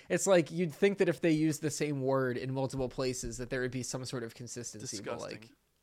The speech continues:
Speaker 1: there really isn't.
Speaker 2: Same with the colors. Uh, we've already talked about that. Now,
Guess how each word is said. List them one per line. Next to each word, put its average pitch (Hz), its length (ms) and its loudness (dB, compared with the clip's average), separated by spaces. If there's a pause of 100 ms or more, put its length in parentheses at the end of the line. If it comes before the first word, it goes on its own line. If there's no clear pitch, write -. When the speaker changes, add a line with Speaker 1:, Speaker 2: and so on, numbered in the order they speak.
(380)
Speaker 1:
there 131 140 -6
really 107 240 -8
isn't. 113 440 -12
Speaker 2:
Same 160 180 -6
with 160 120 -12
the 120 80 -10
colors. 107 580 -14 (320)
Uh, 139 220 -6
we've 139 200 -6
already 127 220 0
talked 113 360 -10
about 107 260 -14
that. 107 240 -12 (2500)
Now, 160 220 0